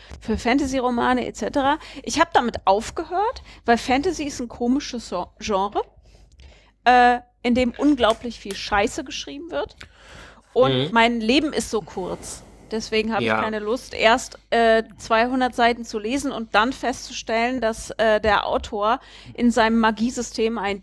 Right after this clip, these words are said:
Speaker 1: dicken Patzer eingebaut hat, was mir das komplette Lesen ver-, ver-, äh, verleidet, weil ich dann weiß, das ist falsch, das ist so nicht, das ist unlogisch, was du da machst, du hast es kaputt gemacht.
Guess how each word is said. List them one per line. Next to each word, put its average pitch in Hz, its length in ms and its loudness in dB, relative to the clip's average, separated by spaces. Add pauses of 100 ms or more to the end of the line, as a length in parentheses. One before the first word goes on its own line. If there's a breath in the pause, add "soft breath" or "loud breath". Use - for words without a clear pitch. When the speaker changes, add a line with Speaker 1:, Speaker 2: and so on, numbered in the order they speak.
Speaker 1:
dicken 269 260 0
Patzer - 440 0
eingebaut 165 520 -2
hat, 202 120 -10
was 208 200 -8
mir 277 360 0 (320)
das 220 280 2
komplette 233 420 -2
Lesen 202 580 -4 (300)
ver-, - 400 -4
ver-, 180 920 0
äh, - 40 -10 (260 loud breath)
verleidet, 190 720 4 (300 soft breath)
weil 208 220 6
ich 220 100 -6
dann 226 220 2
weiß, 220 500 4
das 214 200 -4
ist 233 140 -8
falsch, - 460 -2 (120)
das 220 140 -6
ist 240 120 -4
so 254 140 -2
nicht, 202 340 -6 (100)
das 220 140 -4
ist 220 140 -6
unlogisch, 247 460 2
was 202 160 -10
du 185 60 -10
da 185 80 -4
machst, 185 220 -8
du 202 40 -8
hast 226 100 -10
es - 60 -20
kaputt 240 300 -10
gemacht. 175 300 -10